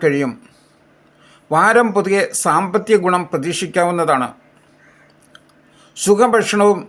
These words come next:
മതിയായ വിശ്രമവും ലഭിക്കും. വിനോദത്തിനും അവസരം ഉണ്ടാകും. കൈവായ്പകൾ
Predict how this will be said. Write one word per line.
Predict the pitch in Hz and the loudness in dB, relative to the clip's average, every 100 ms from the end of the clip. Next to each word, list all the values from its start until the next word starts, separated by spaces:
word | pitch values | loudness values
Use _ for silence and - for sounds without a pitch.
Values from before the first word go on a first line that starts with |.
| _ _ _ | _ _ _
മതിയായ | 151 165 190 202 196 170 | -4 -2 0 0 0 -2
വിശ്രമവും | 147 - 190 175 170 - 143 | -4 -2 -2 0 -4 -6 -6
ലഭിക്കും. | 139 139 139 - - _ _ _ _ _ _ _ - - | -6 -4 -8 -8 -20 _ _ _ _ _ _ _ -20 -4
വിനോദത്തിനും | 160 214 240 233 220 202 202 147 | -2 2 4 4 4 0 0 -2
അവസരം | 160 185 190 190 190 | -2 -2 -2 -2 -4
ഉണ്ടാകും. | 147 156 143 135 117 - _ _ _ _ _ _ _ - _ - | -2 0 0 -4 -6 -20 _ _ _ _ _ _ _ -20 _ -4
കൈവായ്പകൾ | 175 240 233 214 208 208 202 | 0 0 2 2 2 2 0